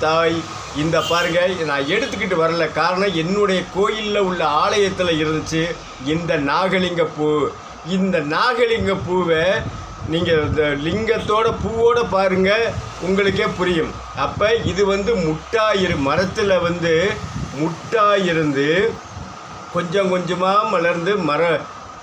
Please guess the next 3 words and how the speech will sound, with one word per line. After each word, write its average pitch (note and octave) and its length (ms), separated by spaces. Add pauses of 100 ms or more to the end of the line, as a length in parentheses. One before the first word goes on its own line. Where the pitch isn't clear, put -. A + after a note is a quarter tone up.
(160)
மலரும்போது F#3 920 (280)
ஈசனை A3 520
பெற்றெடுக்குது. G3 800